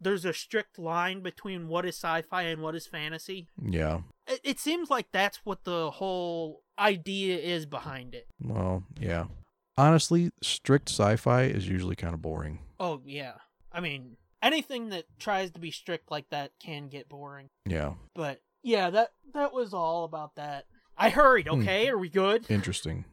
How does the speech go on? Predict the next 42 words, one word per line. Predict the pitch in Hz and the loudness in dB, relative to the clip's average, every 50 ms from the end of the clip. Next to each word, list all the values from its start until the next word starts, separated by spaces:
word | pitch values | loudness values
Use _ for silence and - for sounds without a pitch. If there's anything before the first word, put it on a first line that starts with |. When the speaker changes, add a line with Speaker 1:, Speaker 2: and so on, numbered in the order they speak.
| - - - | -18 -14 -4
Speaker 1:
Yeah, | 285 359 339 302 294 | 0 2 2 4 2
it, | 302 302 | 0 -2
it | 294 311 302 | -2 0 2
wasn't, | 320 349 359 403 381 269 - | 2 2 2 0 -6 -6 -6
it | 277 311 | -6 -6
was | 294 294 - | -6 -6 -8
pretty | - 320 339 359 339 | -8 -8 -6 -6 -6
interesting, | 294 269 269 - 269 - - 196 185 180 180 175 | -6 -8 -10 -14 -18 -14 -10 -10 -8 -8 -8 -8
and | 165 151 151 151 _ _ _ _ _ _ _ - | -10 -10 -12 -16 _ _ _ _ _ _ _ -6
it | 240 240 | -4 -2
gave | - 277 247 220 | 2 2 2 2
me | 214 226 220 | 2 -2 -4
a | 202 | -4
think | - - - 160 156 151 - | -6 -6 -8 -8 -8 -10 -12
for | - - 143 139 | -14 -12 -12 -14
a | - | -14
few | - - 143 131 | -14 -16 -16 -16
minutes. | 131 131 131 143 - - - - - _ _ _ _ _ _ _ _ - - | -16 -16 -16 -16 -18 -18 -20 -20 -20 _ _ _ _ _ _ _ _ -10 -4
Speaker 2:
Yeah. | 110 101 92 90 90 92 92 - - - - - - - | 0 2 2 2 2 0 -2 -4 -10 -20 -20 -18 -6 0
Hmm. | 131 110 92 85 - - _ _ - - | 0 2 0 0 -4 -10 _ _ -20 -20
Speaker 1:
So, | - - - - 247 254 | -20 -12 -6 -6 -4 -4
yeah. | 277 285 247 214 165 - _ _ _ _ _ _ _ _ _ _ _ _ _ _ _ _ _ _ - - - - - | -4 -4 -4 -6 -8 -10 _ _ _ _ _ _ _ _ _ _ _ _ _ _ _ _ _ _ -10 -8 -8 -8 -8
Uh, | 240 240 254 262 269 277 277 262 - | -8 -8 -6 -6 -6 -6 -6 -8 -10
since | - - 294 294 285 - | -12 -12 -12 -12 -10 -10
we | 294 269 247 | -6 -4 -4
already | 233 233 220 208 | -4 -4 -4 -8
did | 175 202 214 214 | -6 -6 -4 -4
a | 196 - | -4 -6
fuck | - 202 185 - _ - | -4 -4 -4 -4 _ -10
this | 165 143 | -16 -16
shit, | - - - 156 156 180 _ | -14 -14 -12 -12 -12 -12 _
you | 170 170 170 | -14 -12 -10
wanna | 185 196 202 | -10 -8 -8
just | 175 196 185 - 196 | -8 -10 -10 -10 -10
move | 190 196 185 | -12 -12 -10
into | 196 196 190 190 190 185 180 175 160 147 147 - - | -10 -10 -10 -6 -6 -4 -4 -4 -4 -6 -8 -10 -8
whoring | 196 202 220 240 254 254 240 226 | -4 -2 -2 -2 -2 -4 -6 -10
and | 202 170 | -12 -10
thank | - 240 269 277 - | -10 -10 -10 -10 -10
yous? | 320 330 339 320 - - - _ _ _ - | -10 -8 -8 -10 -10 -14 -20 _ _ _ 2
Speaker 2:
Yeah, | 160 151 147 143 - - - - - - _ - - | 4 6 6 6 4 2 -6 -20 -20 -20 _ -12 -4
probably. | - 135 123 110 160 170 98 101 | 0 0 2 2 2 0 0 -2